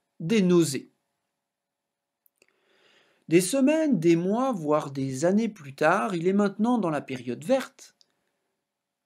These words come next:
où il prend un placebo. Si ce placebo est une pilule rouge,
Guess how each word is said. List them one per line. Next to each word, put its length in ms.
où 140
il 180
prend 400
un 100
placebo. 600
Si 200
ce 120
placebo 880
est 300
une 200
pilule 500
rouge, 540